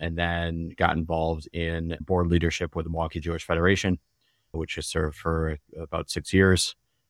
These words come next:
And then during that time, also got involved as a, in the board of directors at the J C C, the Jewish Community Center in Milwaukee, and still serving, uh, on that board in a leadership role as a vice president. And so, you know,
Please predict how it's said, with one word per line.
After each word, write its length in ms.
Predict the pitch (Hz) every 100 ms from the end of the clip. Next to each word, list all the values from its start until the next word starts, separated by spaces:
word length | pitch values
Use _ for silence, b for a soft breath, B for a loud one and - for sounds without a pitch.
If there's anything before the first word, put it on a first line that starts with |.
| -
And 180 | 82 80
then 520 | 82 82 80 82 82 80 -
during 200 | 92 90
that 140 | 80
time, 220 | - 85
also 240 | 82 80 82
got 160 | 82
involved 300 | 80 80 80
as 120 | 80 78
a, 260 | 82 80 76 87
in 100 | 80
the 200 | 80 78 _
board 160 | 87 82
of 60 |
directors 420 | 78 80 - 82 80
at 80 |
the 280 | 80 82 80 - -
J 160 | 90 82
C 120 | 85
C, 160 | 90
the 80 | 80
Jewish 240 | 76 82 -
Community 280 | 85 82 80
Center 360 | 82 82 80 - b b -
in 160 | 87
Milwaukee, 580 | 82 80 82 - 87 80 - - -
and 280 | 82 80 80
still 220 | - 101
serving, 460 | - 90 85 82 80 _ -
uh, 60 | 82 - 82
on 80 |
that 160 | 82 78
board 240 | 80 82
in 120 | 82 80
a 80 |
leadership 400 | 85 85 80 82
role 180 | 87 85
as 80 | 80
a 40 |
vice 200 | 80 80
president. 440 | - 87 82 82 - _ _ _ _ _ -
And 340 | 85 82 80
so, 640 | - 87 85 80 82 80 78
you 120 | -
know, 100 | 82